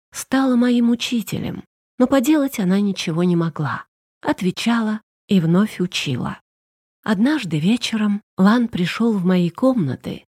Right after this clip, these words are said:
но привычной вереницы слуг за ним не наблюдалось. На мой удивлённый взгляд император осторожно произнёс: "Грета, я хочу, чтобы этот вечер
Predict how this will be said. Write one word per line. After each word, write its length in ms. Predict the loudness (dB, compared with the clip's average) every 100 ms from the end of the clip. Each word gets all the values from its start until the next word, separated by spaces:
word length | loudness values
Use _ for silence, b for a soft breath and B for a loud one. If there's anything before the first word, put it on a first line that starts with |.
| _
но 140 | 0 2
привычной 640 | 2 2 2 0 0 2
вереницы 640 | 2 4 4 2 0 -8
слуг 520 | -8 -4 -2 -2 -6 _ _ _
за 200 | 0 4
ним 240 | 4 6 4
не 100 | 4
наблюдалось. 840 | 4 2 2 0 -2 -4 -10 -14 -20 _ _ _ 0
На 140 | 4
мой 220 | 6 6 4
удивлённый 600 | 4 4 4 4 4 2
взгляд 580 | 0 -2 -2 -2 -6 -16 _ -4
император 800 | 0 2 2 0 0 -2 -8 -12 _ _
осторожно 720 | -6 -4 0 2 2 2 0
произнёс: 760 | 0 0 0 0 -2 -2 -8 -18 _ _ _ _
"Грета, 540 | 0 2 2 -2 -10 -16 _ _ -2
я 200 | 2 2
хочу, 320 | 2 -2 -4
чтобы 320 | -4 -2 0
этот 320 | 2 0 -2 -2
вечер 540 | -2 -2 -6 -10 -14